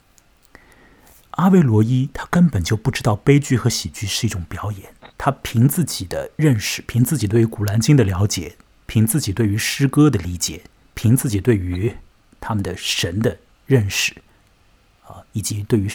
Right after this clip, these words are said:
这个社会的认识，他去挖空心思的想，然后构建起来了一套他的说法，去理解悲剧和喜剧。而博尔赫斯呢，他也是用他当下具体这个博尔赫斯这个人的脑子里面的种种的，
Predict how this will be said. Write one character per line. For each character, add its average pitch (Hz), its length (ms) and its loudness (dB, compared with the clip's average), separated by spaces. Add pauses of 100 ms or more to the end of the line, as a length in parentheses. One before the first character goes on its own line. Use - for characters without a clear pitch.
这 - 120 -8
个 - 180 -10
社 - 220 2
会 170 180 4
的 95 80 -2
认 92 220 -6
识， - 220 -8 (600)
他 - 160 -6
去 123 480 0
挖 - 140 -2
空 175 180 2
心 170 180 2
思 - 140 -6
的 165 80 4
想， - 320 -6
然 92 100 -4
后 95 80 -4
构 175 220 4
建 123 180 0
起 101 200 -6
来 92 120 -8
了 95 140 -6
一 95 60 -8
套 101 240 -2
他 - 160 -6
的 92 60 -10
说 147 220 0
法， - 300 -4 (220)
去 - 160 -2
理 101 200 -4
解 107 200 -6
悲 120 180 -2
剧 107 220 -8
和 98 60 -8
喜 - 200 -8
剧。 - 260 -14 (640)
而 151 120 0
博 190 140 2
尔 175 100 6
赫 123 160 4
斯 - 200 2
呢， 131 180 6 (1120)
他 - 160 -2
也 147 140 2
是 185 220 0
用 180 240 6
他 143 240 -2
当 175 300 4
下 135 280 -2 (320)
具 - 220 2
体 - 180 -10
这 120 100 -4
个 107 60 0
博 120 180 -2
尔 131 80 0
赫 120 140 -2
斯 - 160 -2
这 139 140 -6
个 135 80 2
人 92 180 -4
的 143 120 2
脑 92 200 0
子 - 180 -4
里 95 100 -6
面 104 180 -8
的 104 100 -6 (380)
种 117 220 2
种 110 200 0
的， - 160 -10